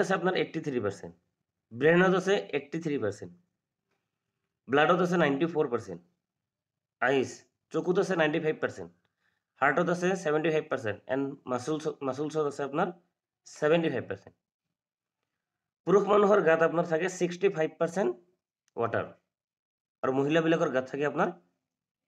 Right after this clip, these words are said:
ছিক্সটি পাৰ্চেণ্ট। আৰু এই পানীখিনি যদি আমি, যদি মিনাৰেল পানী নাখাওঁ,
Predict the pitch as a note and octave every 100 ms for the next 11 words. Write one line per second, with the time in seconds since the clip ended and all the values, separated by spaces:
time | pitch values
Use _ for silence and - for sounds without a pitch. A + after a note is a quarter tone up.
0 | _ _ _ - - D#3+ - C3+ G#2 -
1 | D#2+ _ _ _ _ _ _ - C3 C#3+
2 | G3+ F#3 F3 G3 A3+ A3+ G3+ F#3+ F3 F3+
3 | - _ _ _ _ _ C#3 D#3 F3 D#3
4 | D#3+ F3+ F3+ F3 F3 B2+ B2+ B2